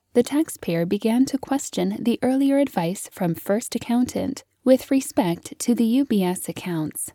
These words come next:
He then hired attorneys and a forensic accountant to help him rectify matters. In connection with his application to participate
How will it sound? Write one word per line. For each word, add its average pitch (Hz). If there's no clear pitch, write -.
He 196
then 185
hired 208
attorneys 175
and 220
a 226
forensic 240
accountant 226
to 247
help 269
him 214
rectify 202
matters. -
In 196
connection 196
with 180
his 170
application 202
to 214
participate -